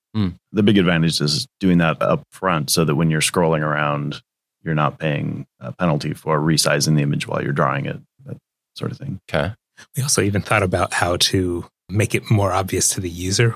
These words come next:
Speaker 3: when they're doing something that would slow things down, like updating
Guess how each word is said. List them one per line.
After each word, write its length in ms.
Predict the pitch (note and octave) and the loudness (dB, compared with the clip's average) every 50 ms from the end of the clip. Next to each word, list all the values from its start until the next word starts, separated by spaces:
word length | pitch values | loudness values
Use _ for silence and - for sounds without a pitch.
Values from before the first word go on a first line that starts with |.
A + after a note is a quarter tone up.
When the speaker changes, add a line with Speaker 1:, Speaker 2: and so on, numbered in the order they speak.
| - - | -2 -4
Speaker 3:
when 180 | G#2+ G2 G2 | -2 0 0
they're 200 | G2+ G2 G2+ G2+ G2 | 2 2 2 2 2
doing 220 | G2 G#2 A2 A2 | 2 2 2 2
something 400 | - - B2 A2+ - B2 A#2+ A#2+ | 2 2 0 0 2 2 4 4
that 140 | A#2+ A#2 - - | 4 2 0 -2
would 160 | A2 G#2 G#2+ _ _ _ _ - | -6 -6 -8 _ _ _ _ -8
slow 240 | - - - G#2+ G2+ | -6 -4 -2 -2 -2
things 220 | - A2+ G#2 - | -2 -2 -4 -4
down, 140 | - G#2 A2+ | -4 -6 -6
like 160 | A2+ F#2+ F#2 - _ _ _ _ _ _ _ _ - - | -6 -8 -10 -12 _ _ _ _ _ _ _ _ -12 -8
updating 600 | F#2+ - A2+ G2 G2 G2+ G2 F#2+ G2 F#2+ F#2 - | -2 0 2 2 2 2 2 2 0 0 -2 -4